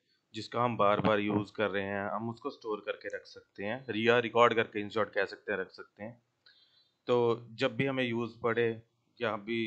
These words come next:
ज़रूरत पड़े, हम उस data को बार बार निकाल कर वहाँ पे रख सकते हैं। अब इसमें आपका होगा copy paste भी। अब copy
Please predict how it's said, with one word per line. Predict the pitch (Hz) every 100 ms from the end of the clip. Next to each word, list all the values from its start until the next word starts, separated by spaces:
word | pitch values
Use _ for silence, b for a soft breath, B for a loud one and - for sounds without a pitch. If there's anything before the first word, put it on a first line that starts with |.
| 107
ज़रूरत | 107 117 117 110
पड़े, | 107
हम | 113 107
उस | 113 107
data | 113 104 98
को | 123 123
बार | 107 101
बार | 107 117
निकाल | 110 104 98 92
कर | 143 143 _ _ _ _ _ _ _ _
वहाँ | 117 117
पे | 117
रख | 135 110
सकते | - - - 90
हैं। | 87 - -
अब | 135 139
इसमें | - 143
आपका | 135 135
होगा | 131 127
copy | 107 - 104
paste | 107 107 -
भी। | 110
अब | 135 -
copy | 135 135